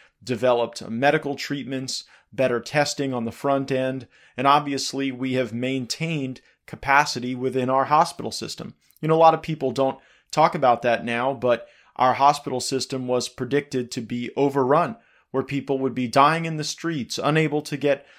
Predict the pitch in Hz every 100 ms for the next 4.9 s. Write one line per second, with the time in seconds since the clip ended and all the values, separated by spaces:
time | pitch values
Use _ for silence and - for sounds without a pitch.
0 | _ 117 151 143 127 117 113 110 143 147
1 | 151 147 143 - 127 - _ - - 160
2 | 151 131 127 147 143 123 113 120 117 -
3 | 147 131 - 151 131 113 - 123 113 _
4 | _ _ _ _ - 143 151 147